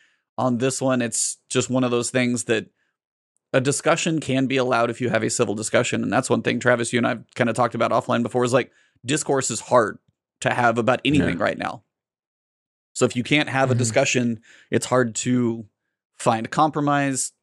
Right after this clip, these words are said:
Speaker 1: come to a middle ground, anything, like, on different issues and stuff like this. This was just a bad situation. And it's just, and it's
Speaker 2: Awful.
Speaker 1: really sad. And Bungie's trying to do
Speaker 2: Yeah.
Speaker 1: something to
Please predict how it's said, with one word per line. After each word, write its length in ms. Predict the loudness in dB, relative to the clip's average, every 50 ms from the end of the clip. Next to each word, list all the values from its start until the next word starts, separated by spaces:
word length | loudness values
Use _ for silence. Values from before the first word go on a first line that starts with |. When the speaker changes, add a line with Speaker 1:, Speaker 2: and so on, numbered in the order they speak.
| _ _ -6
Speaker 1:
come 160 | -2 0 0 0
to 120 | 0 0
a 40 | -2
middle 280 | -2 0 0 0 0
ground, 220 | 2 0 -2 -2 -2 _ -2
anything, 500 | 0 2 2 2 0 0 -2 -4 -4 -2 2
like, 280 | 2 2 2 0 -2 -2
on 280 | 0 0 0 0 -2 -6 _ _ -12 -2
different 340 | 2 2 2 4 2 0 0
issues 320 | 0 0 0 0 0 0 -2
and 100 | -2 2
stuff 220 | 2 2 2 2
like 100 | 0 0
this. 220 | 0 0 0 0 0
This 200 | 0 0 0 0
was 120 | -2 -2
just 180 | -2 0 0 0
a 60 | 0
bad 340 | 0 0 -2 -2 -2 -2 -2
situation. 720 | -4 -6 -4 -2 -2 -2 -2 -4 -6 -8 -8 -8 -10 -12 _ _ _ _ _ _ _ _ _ _ _
And 400 | -4 -2 0 0 0 -2 -2 -4 -4
it's 220 | -4 -4 -2 -2
just, 320 | -2 -2 -2 -4 -6 -10 _ -4 -2
and 140 | 0 0
it's 100 | 0 0
Speaker 2:
Awful. 60 | 0 0
Speaker 1:
really 160 | 0 0 0
sad. 380 | 0 2 2 0 0 -4 -6 -4
And 240 | -2 0 0 2 4
Bungie's 320 | 4 4 4 2 -2 0
trying 160 | 0 0 2
to 60 | 2
do 60 | 2 0
Speaker 2:
Yeah. 40 |
Speaker 1:
something 300 | 2 0 0 0 -2 -6
to 40 | -6